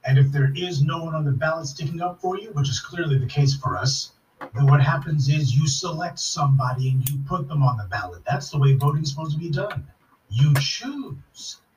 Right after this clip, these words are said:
the office holder first, and then you push like hell to get them on the ballot and get them into office. You don't sit there voting hoping that the Stephen Reeds are gonna do right by you.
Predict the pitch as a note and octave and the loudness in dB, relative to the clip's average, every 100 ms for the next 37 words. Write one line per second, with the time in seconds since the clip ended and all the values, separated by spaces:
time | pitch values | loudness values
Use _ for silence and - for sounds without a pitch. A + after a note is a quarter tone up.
0 | - B2 C#3 D3 D3 C#3+ - D3+ C3+ C3+ | -8 -4 2 2 0 -4 -2 -2 0 -2
1 | D4+ G3 C#3 - _ D3+ D3 C#3+ G3+ G#3+ | -2 -2 -4 -8 _ -4 0 2 2 -2
2 | F#3 D3+ - - C#3 D3+ D3+ C#3 C#3 D3+ | -6 -10 -8 -6 -6 -4 -4 -2 0 0
3 | C#3 C#3 C#3+ C#3 C#3 C3+ - C#3 C3+ B2+ | 0 0 2 4 6 6 4 2 2 2
4 | B2+ C3+ B2+ A#2+ B2+ C3 C3+ - - - | -2 -2 -2 -2 -2 0 0 -2 -10 -10
5 | - - _ _ _ _ A2 C#3 E3 F3 | -10 -14 _ _ _ _ -2 0 2 -2
6 | - F3+ F3 - D3 C3+ A2 E3 C#3+ C3+ | -6 -8 -10 -6 -2 0 0 -2 2 0
7 | B2 - F#3 - D3 C#3 - C3 C3 - | 0 -2 -4 -4 -2 -2 -2 -6 -6 -6
8 | F#3 D#3 C#3+ C3+ C#3 F3 D#3+ C#3 A#2+ C#3+ | -8 -6 0 2 2 0 -4 -2 0 0
9 | C#3 C3 C#3+ C#3+ C#3+ D3 - - - - | 2 2 2 0 0 0 -2 -8 -10 -16